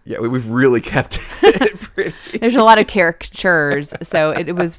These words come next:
Speaker 2: really
Speaker 1: We
Speaker 2: possible.
Speaker 1: haven't done any tests. We haven't really done any Madonna. We haven't, uh, a few Al Pacinos. But
Speaker 2: H-, how can you not?
Speaker 1: I know.
Speaker 2: Um, and I have The Bug Ruins the Bug.
Speaker 1: <laughs>
Speaker 2: Because we've got, because I didn't even realize, too,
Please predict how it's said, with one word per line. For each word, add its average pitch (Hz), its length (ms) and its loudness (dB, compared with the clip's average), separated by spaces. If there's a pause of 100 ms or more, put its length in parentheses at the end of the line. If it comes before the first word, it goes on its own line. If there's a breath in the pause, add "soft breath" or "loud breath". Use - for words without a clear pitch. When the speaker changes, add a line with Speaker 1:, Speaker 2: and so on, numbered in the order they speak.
Speaker 2:
really 175 280 -2
Speaker 1:
We 156 60 -10
Speaker 2:
possible. 156 320 0
Speaker 1:
haven't 117 180 0
done - 60 -16
any 139 160 -4
tests. 120 300 -4
We 120 80 -8
haven't 107 200 -12 (140)
really 123 280 -4
done 120 120 -2
any 123 120 -8
Madonna. 113 760 -2
We 104 120 -4
haven't, 95 560 -6
uh, 87 300 -4 (420)
a 135 160 0
few 123 280 -4
Al 92 140 -2
Pacinos. 65 580 -14
But - 120 -20 (420 soft breath)
Speaker 2:
H-, - 100 -12
how - 160 -10
can 190 160 -8
you 151 80 -6
not? 127 300 -14
Speaker 1:
I 80 160 -10
know. - 280 -18 (520 loud breath)
Speaker 2:
Um, 202 260 -2
and 208 160 -2
I 220 40 -2
have 196 280 2
The 175 200 -2
Bug 190 520 2 (100)
Ruins 170 540 -2
the 139 120 -8
Bug. - 340 -8 (480)
Speaker 1:
<laughs> 123 440 2 (260 soft breath)
Speaker 2:
Because 180 540 4
we've 175 220 0
got, 160 420 4 (640)
because 247 200 4
I 294 40 2
didn't 277 200 2
even 262 180 2
realize, 285 340 2
too, 247 380 2